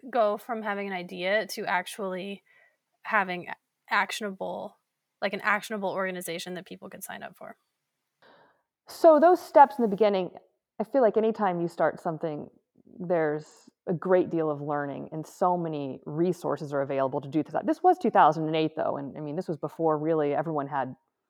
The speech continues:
Speaker 2: smartphones even. Uh, I looked around for mentors and people who had some experience in this industry. It, uh, the idea of charitable rides has been around for forty years or so in the United States.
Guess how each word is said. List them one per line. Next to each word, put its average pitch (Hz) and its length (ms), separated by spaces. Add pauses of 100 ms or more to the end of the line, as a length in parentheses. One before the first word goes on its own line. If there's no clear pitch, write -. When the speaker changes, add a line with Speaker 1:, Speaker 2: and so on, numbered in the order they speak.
(280)
Speaker 2:
smartphones - 640
even. - 360 (800)
Uh, 151 440 (1000)
I 196 600 (260)
looked 220 300
around 214 520
for 180 480
mentors 185 580
and 175 200
people 160 580
who 156 640
had 185 200
some 170 120
experience 202 600
in 202 60
this 170 140
industry. 262 600 (380)
It, 196 160 (280)
uh, 175 260
the 190 140
idea 208 380
of 180 200
charitable 180 720
rides 170 520
has 175 100
been 180 140
around 160 380
for 160 100
forty 175 320
years 156 480
or 196 80
so 190 260
in 175 80
the 165 80
United 160 380
States. - 500